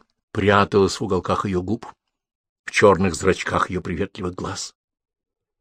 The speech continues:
Она чувствовала, что Артём сейчас в том самом зените своих мечтаний, когда уместной была бы её недремлющая ирония.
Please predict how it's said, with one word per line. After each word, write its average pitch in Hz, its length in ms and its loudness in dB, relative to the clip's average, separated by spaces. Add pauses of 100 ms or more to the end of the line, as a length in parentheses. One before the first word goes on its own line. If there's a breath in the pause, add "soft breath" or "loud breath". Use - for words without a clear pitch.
(360)
Она 170 360 2
чувствовала, 196 640 2
что 175 240 2
Артём 170 400 4
сейчас - 380 0
в - 120 -10
том 185 220 4
самом 175 460 -2
зените 170 540 -4
своих - 380 -8
мечтаний, 117 720 0 (460)
когда 85 180 -2
уместной 101 500 4
была 101 160 6
бы 98 100 6
её 104 180 6 (320)
недремлющая 92 840 2
ирония. 123 440 0